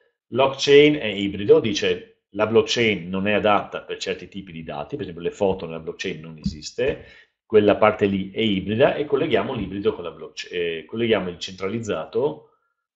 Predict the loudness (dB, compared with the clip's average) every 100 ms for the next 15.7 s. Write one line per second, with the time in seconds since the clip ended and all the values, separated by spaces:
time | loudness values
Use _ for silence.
0 | _ _ -12 -10 -10 -6 -6 -8 -12 -14
1 | -12 -12 -14 -16 -20 -20 -18 -14 -12 -12
2 | -14 -16 -14 -14 -12 -14 -14 -14 -16 _
3 | _ _ _ _ _ _ -4 -2 -2 -2
4 | 0 2 4 2 0 -2 -2 -2 -2 -2
5 | 2 2 2 -4 -8 -6 -6 -2 -4 0
6 | 0 2 2 2 0 -4 -2 0 -2 -4
7 | -6 -8 -12 _ _ _ _ _ -10 -10
8 | -10 -12 -14 -16 -16 -16 -16 -20 _ _
9 | -20 -18 -20 _ _ _ _ _ _ _
10 | _ _ _ _ 4 8 10 8 4 4
11 | 6 8 10 8 6 2 0 2 0 0
12 | -4 -2 -2 -4 -8 -10 -10 -10 2 2
13 | 4 2 2 -4 -6 -4 0 4 4 2
14 | -4 4 6 6 6 6 4 -2 -2 -4
15 | -4 -10 -16 _ -20 _